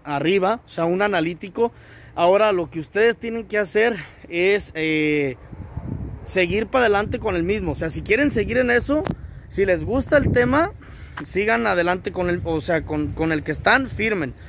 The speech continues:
Porque, por ejemplo, si, si están viendo que llevan diez apuestas perdidas, un ejemplo, con Manuel Rivera, y llevan diez apuestas ganadas allá del otro lado con, con Orozco,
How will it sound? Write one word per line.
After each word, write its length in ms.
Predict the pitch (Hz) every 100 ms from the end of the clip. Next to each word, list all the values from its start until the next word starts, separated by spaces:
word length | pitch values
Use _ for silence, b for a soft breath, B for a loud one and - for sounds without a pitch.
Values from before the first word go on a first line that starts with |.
| B B B B -
Porque, 260 | 214 -
por 160 | 151 240
ejemplo, 400 | 214 269 214 185
si, 340 | 180 185 185
si 200 | 165 202
están 400 | 196 - 220 269
viendo 340 | 254 269 226 180
que 140 | 180
llevan 320 | 180 233 233
diez 260 | 202 226 233
apuestas 460 | 202 220 208 202
perdidas, 580 | 160 175 190 196 147 - - -
un 140 | 170
ejemplo, 340 | 208 220 160 147
con 160 | 160
Manuel 300 | 156 151 196
Rivera, 400 | 220 240 175 135 - B B B B B
y 160 | - 196
llevan 320 | 185 214 240
diez 200 | 226 226
apuestas 460 | 240 226 233 247 208
ganadas 500 | 196 202 220 226 185
allá 400 | 170 185 214 214
del 140 | 180
otro 220 | 180 208
lado 440 | 202 202 214 208 185
con, 480 | 165 165 156 156 143
con 600 | 156 156 151 147 143 139
Orozco, 480 | 226 226 - 226